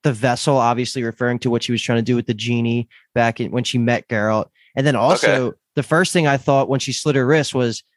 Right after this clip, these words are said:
Speaker 1: "Damn, that's like what she did in, when she first got to Aretuza and she wanted to keep
Speaker 2: Mm.
Speaker 1: those scars as a,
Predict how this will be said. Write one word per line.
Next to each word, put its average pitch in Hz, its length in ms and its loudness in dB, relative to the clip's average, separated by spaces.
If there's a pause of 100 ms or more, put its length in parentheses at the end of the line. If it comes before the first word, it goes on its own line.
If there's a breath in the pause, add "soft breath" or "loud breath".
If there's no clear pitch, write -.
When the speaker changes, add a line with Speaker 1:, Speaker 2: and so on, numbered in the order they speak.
(220)
Speaker 1:
"Damn, 151 220 2
that's 131 240 -2
like 143 160 -2
what 143 120 0
she 143 160 -4
did 139 340 0
in, 127 340 -6
when 135 120 -2
she - 160 -8
first 139 240 -2
got 139 180 0
to 185 60 0
Aretuza 131 540 0
and 123 120 -2
she 131 120 -6
wanted 123 240 -4
to 131 60 -10
keep 127 260 -6
Speaker 2:
Mm. - 20 -4
Speaker 1:
those 123 160 0
scars 123 380 2
as 110 80 -2
a, 117 140 -4